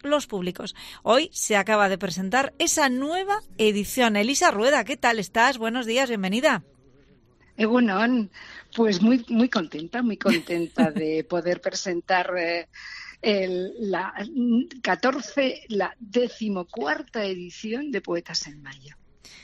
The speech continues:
Speaker 1: Fíjate tú, ¿quién nos lo iba a decir, eh? ¿A que sí?
Speaker 2: Fíjate, sí,
Speaker 1: Aquello
Speaker 2: sí,
Speaker 1: que
Speaker 2: ya tenemos
Speaker 1: parecía
Speaker 2: ya
Speaker 1: una idea así, bueno, vamos a probar.
Speaker 2: Sí, sí, aquel festival que mo-, comenzó hace catorce años con una semanita.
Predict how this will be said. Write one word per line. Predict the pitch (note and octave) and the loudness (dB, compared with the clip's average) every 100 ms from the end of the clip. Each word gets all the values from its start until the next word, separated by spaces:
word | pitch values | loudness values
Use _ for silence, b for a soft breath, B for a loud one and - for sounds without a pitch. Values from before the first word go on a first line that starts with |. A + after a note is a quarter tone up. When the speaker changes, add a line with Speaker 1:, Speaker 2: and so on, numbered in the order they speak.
| B | B
Speaker 1:
Fíjate | - E3+ F3 E3+ D#3+ | -12 -6 -6 -6 -8
tú, | D#3 D#3 D3 - | -10 -12 -14 0
¿quién | G#3+ | 0
nos | B3+ B3+ | 0 0
lo | C4+ | 2
iba | D#4 | 2
a | |
decir, | G#3+ - G#3 E3 | 2 -2 -2 0
eh? | F3 D4 - _ _ _ _ - | -4 -6 -8 _ _ _ _ -8
¿A | E3+ | -6
que | E3+ | -4
sí? | G3+ D3+ - | -4 -6 -12
Speaker 2:
Fíjate, | - - - F#3 - D3+ | -18 -12 -10 -10 -10 -8
sí, | D3+ - | -6 -4
Speaker 1:
Aquello | E3+ | -4
Speaker 2:
sí, | F#3 | -2
Speaker 1:
que | A3+ D#4 | 0 0
Speaker 2:
ya | |
tenemos | C4+ A#3 A3+ | 4 4 4
Speaker 1:
parecía | C#4+ C#4 C4 | 0 2 4
Speaker 2:
ya | A#3+ | 4
Speaker 1:
una | A#3 | 2
idea | G#3+ A3 A#3+ | 2 4 4
así, | G#3+ C4+ | 2 0
bueno, | - - | -4 -2
vamos | - - C#4+ | -2 -4 -4
a | G#3+ C3+ - | -2 -2 -4
probar. | - G3+ C#3+ - _ _ - | -4 -6 -6 -8 _ _ -8
Speaker 2:
Sí, | - A3+ B3+ C4 C4 B3+ | -4 -2 0 0 2 2
sí, | B3 - C4 B3+ | 0 0 2 4
aquel | G#3 B3 B3 B3 A#3+ A#3 A3 | 2 0 2 2 4 2 0
festival | A#3 A3 A3 A3+ A3 | -4 0 2 2 2
que | G#3+ | 0
mo-, | G3+ | -2
comenzó | - G#3 G3+ F#3 | -2 -2 -2 -2
hace | G#3 G#3 G#3 | -4 -4 -8
catorce | F#3+ - G3 - F#3+ | -8 -8 -10 -6 -6
años | G3 G3 F#3+ | -4 -6 -6
con | - F#3 | -8 -10
una | F#3+ F#3 | -8 -8
semanita. | F#3+ F3+ F3 F#3+ B3+ B3 A#3 A#3 A3+ | -8 -8 -8 -2 0 0 0 0 -2